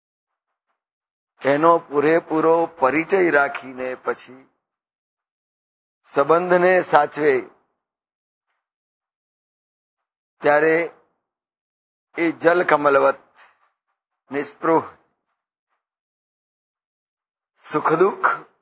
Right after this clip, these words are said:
જે કંઈ આપત્તિઓ છે એ માણસના મનનું સર્જન છે. મહારાજ દશરથજીએ સંકલ્પ કર્યો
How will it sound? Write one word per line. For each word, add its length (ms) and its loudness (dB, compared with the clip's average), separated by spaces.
જે 220 -2
કંઈ 160 -2
આપત્તિઓ 600 0
છે 300 -14
એ 140 2
માણસના 960 0
મનનું 560 0
સર્જન 580 0
છે. 160 -20
મહારાજ 340 0
દશરથજીએ 680 -2
સંકલ્પ 600 -4
કર્યો 420 2